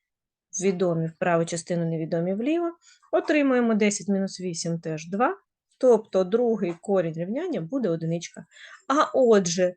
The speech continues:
перший такий корінь рівняння буде один плюс вісім — дев'ять.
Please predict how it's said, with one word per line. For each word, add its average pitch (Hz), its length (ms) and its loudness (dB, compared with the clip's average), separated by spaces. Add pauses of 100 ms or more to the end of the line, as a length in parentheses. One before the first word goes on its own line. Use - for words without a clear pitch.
(120)
перший 196 640 2
такий 277 280 -6
корінь 294 380 -2
рівняння 285 420 -2 (400)
буде 220 320 2
один 190 400 4
плюс 160 320 -6
вісім — 233 480 -4 (480)
дев'ять. - 720 -6